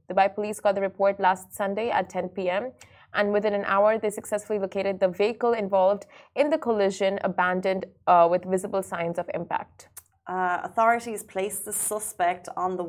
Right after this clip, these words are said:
Speaker 2: wanted list and apprehended him in less than three hours, uh, while attempting to flee outside the country. So after the hit and run, the man was actually attempting to escape. Uh, Colonel Abdel Morin stated that the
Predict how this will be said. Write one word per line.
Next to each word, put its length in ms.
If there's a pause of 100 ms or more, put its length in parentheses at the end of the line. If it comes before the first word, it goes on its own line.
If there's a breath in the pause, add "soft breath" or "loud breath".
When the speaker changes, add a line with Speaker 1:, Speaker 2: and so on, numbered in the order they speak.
Speaker 2:
wanted 300
list 320
and 100
apprehended 600
him 180
in 220
less 320
than 180
three 380
hours, 720 (500 soft breath)
uh, 280
while 280
attempting 560
to 120
flee 320
outside 340
the 20 (120)
country. 260
So 160
after 280
the 100
hit 80
and 80
run, 160
the 140
man 100
was 100
actually 280
attempting 340
to 220
escape. 400 (440 soft breath)
Uh, 160 (100)
Colonel 320
Abdel 460
Morin 560
stated 380
that 140
the 100